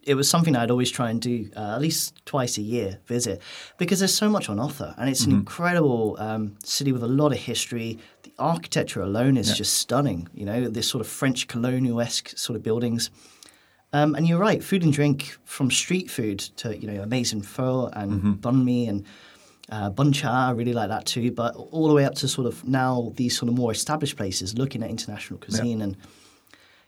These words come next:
Speaker 1: yeah, it's great, man, really great. So, I mean, do you guys get to travel much in Vietnam?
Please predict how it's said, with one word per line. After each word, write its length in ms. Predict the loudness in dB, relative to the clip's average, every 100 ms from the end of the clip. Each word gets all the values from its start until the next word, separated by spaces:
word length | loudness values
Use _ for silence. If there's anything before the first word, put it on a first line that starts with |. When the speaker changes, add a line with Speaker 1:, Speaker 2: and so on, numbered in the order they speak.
| _
Speaker 1:
yeah, 200 | 6 6
it's 260 | 6 4 0
great, 220 | 4 4
man, 180 | 2 2
really 200 | 4 2
great. 320 | -2 -6 -6 -16 _ _ _ _ -10 -2
So, 420 | 2 2 2 -2 0
I 80 | 4
mean, 380 | 4 4 0 -4
do 140 | -4
you 120 | 0 2
guys 400 | 4 4 4 2
get 160 | 0
to 80 | -2
travel 440 | -2 0 0 0 0
much 240 | -2 0
in 80 | 0
Vietnam? 500 | 0 2 2 2